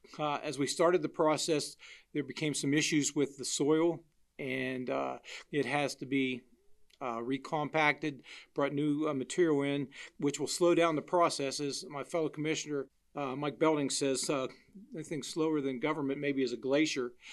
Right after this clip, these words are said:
And so things go slow. But at the end of the day, the prize is gonna be worth it.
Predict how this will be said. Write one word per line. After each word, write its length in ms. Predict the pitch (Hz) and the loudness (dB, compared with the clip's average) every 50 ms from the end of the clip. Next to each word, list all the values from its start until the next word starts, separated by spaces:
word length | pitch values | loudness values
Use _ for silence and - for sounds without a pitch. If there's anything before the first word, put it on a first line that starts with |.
| - - - - _ | -18 -18 -20 -12 _
And 160 | 151 135 135 - | -4 -2 -2 2
so 260 | - 147 135 131 127 - - - _ _ | 2 4 4 4 2 -2 -8 -20 _ _
things 280 | - - 170 170 165 - | -6 -2 -2 0 0 2
go 180 | - 170 147 143 | 2 4 4 4
slow. 480 | 143 - - 175 156 139 120 113 - - _ - - - - - _ _ | 2 0 2 2 4 4 2 0 -2 -8 _ -20 -20 -20 -20 -20 _ _
But 280 | - 160 147 143 143 - 180 | 0 2 2 2 0 -4 -8
at 100 | 139 - | -8 -2
the 160 | 151 139 147 | 0 2 2
end 140 | 180 185 175 | 2 2 2
of 80 | 151 | 2
the 80 | 151 151 | 2 2
day, 200 | 147 147 143 139 | 4 6 6 6
the 80 | 131 131 | 4 2
prize 460 | 131 - - 147 139 143 143 139 139 | 0 0 0 2 4 4 2 2 0
is 100 | 135 - | -2 -2
gonna 160 | - 143 131 | -2 -2 0
be 140 | 120 123 123 | 0 0 0
worth 320 | 120 127 127 131 127 135 | 2 2 0 0 -2 -4
it. 140 | 135 - | -8 -10